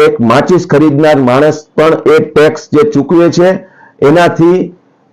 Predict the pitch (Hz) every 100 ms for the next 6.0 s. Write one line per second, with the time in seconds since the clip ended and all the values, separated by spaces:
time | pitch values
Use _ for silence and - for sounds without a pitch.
0 | _ _ 139 147 - 165 165 165 165 143
1 | 123 143 170 165 156 160 151 170 175 180
2 | - - 139 156 147 147 131 127 135 147
3 | 139 139 120 95 113 160 170 165 156 165
4 | 156 180 190 - - _ _ 147 190 -
5 | 165 165 165 165 156 147 139 135 170